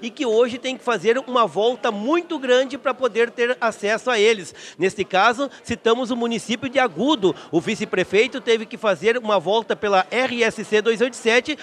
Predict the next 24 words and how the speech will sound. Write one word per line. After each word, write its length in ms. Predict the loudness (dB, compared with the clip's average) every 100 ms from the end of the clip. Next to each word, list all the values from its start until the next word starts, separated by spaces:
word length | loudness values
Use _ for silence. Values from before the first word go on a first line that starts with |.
| -8
pra 140 | -4 2
poder 340 | 2 4 2
estar 420 | 0 0 2 2 0
aqui. 540 | -2 -2 -8 -4 -4 -6 0
Ou 160 | 2 2
seja, 420 | 4 2 2 -4 -4
municípios 680 | -2 -2 -4 -6 -6 -8 -8
que 140 | -10
são 400 | -2 0 0 -2 -4
um 180 | -2 0
do 80 | 2
lado 280 | 2 2
do 120 | 0 4
outro, 420 | 4 2 -4 0
hoje 420 | 4 4 4 -10 -10 -16 -8
têm 160 | -6
que 60 | -4
fazer 280 | -2 -2 0
uma 160 | 0
volta 300 | 2 0 0
pra 100 | -6
poder 260 | -4 -2 -2
acessar, 440 | -2 -2 2 2
vice-prefeito. 560 | 0 -4 -6 -4 -4